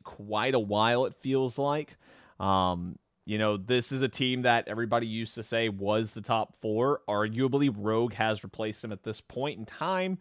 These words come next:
Um, and it, by and large, is becoming harder and harder to keep categorizing G two in the same league as Space Station,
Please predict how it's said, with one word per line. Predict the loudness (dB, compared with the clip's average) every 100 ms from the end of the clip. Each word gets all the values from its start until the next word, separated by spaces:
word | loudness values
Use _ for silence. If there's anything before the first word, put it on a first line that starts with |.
| -10 -20 -20 -6
Um, | 0 2 2 0 -4 _ -6
and | -2 0 0 -2 -6 _ _ -4
it, | 0 0 -4 _ _ _ _ _ -14 -6 4
by | 6 6
and | 4 2 2
large, | 2 2 0
is | -4
becoming | -6 -4 -4 -4
harder | -2 0 0 -2
and |
harder | -2 0 0 0 -2 -4
to | -8 -8 _ -14
keep | -6 -4 -4 -8 -2
categorizing | 0 0 -2 -4 -2 -4 -4 -6
G | -6 -6 -6
two | -4 -4 -4 -6
in | -8 -8
the |
same | -6 -6 -6 -6
league | -6 -8 -8
as | -8 -6 -6 -10 _ -20 _ _
Space | -16 -8 2 2 2 0
Station, | -2 -2 -2 -2